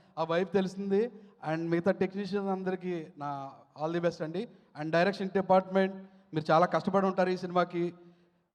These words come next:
మీకు కూడా అందరికీ all the best. And the director నాని గారు, మీరు చాలా కష్టపడ్డారు. And, ఆ,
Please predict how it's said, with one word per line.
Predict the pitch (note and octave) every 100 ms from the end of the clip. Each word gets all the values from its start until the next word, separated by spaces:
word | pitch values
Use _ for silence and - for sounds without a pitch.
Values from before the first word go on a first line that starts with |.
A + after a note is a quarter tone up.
| _
మీకు | E3+ F3+ F#3+
కూడా | G3 F#3+ D#3 C3+ -
అందరికీ | F3 F3+ F3+ F#3+ D#3+
all | C#3 E3+
the | F#3
best. | F#3 G3 G3 - _ _ _ _ -
And | C#3+
the | C#3+ C#3 C#3
director | D3+ F3 F3 F#3+ G3 - - _ _ -
నాని | D3+ E3
గారు, | E3+ E3+ F#3 F3 - _ _ _ _ C#3+
మీరు | -
చాలా | D3 E3
కష్టపడ్డారు. | E3 D#3+ F3 F3+ F3+ F#3 F#3 - - _ - C#3
And, | C#3+ C#3+ C#3 C#3+ C#3+ C#3+
ఆ, | C#3 D3